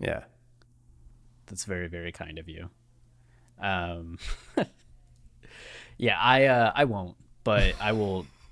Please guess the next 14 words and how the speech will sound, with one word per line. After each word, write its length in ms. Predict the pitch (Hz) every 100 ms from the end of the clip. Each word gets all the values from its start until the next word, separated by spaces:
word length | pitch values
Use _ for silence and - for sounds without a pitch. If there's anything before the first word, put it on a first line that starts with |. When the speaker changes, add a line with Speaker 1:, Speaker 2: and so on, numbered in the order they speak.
| -
Speaker 2:
<laughs> 340 | - - -
cheer 300 | - - 143
anybody 380 | 107 117 107 104
on 220 | 95 98 92
that 100 | 87
wants 180 | 95
to 80 | -
write 160 | 92 90
about 260 | 90 87
this 300 | - 87 - -
as 260 | 98 87
their 120 | 90
dissertation 840 | 82 85 78 - 98 90 - 92 90
and 680 | - 92 90 90 87 87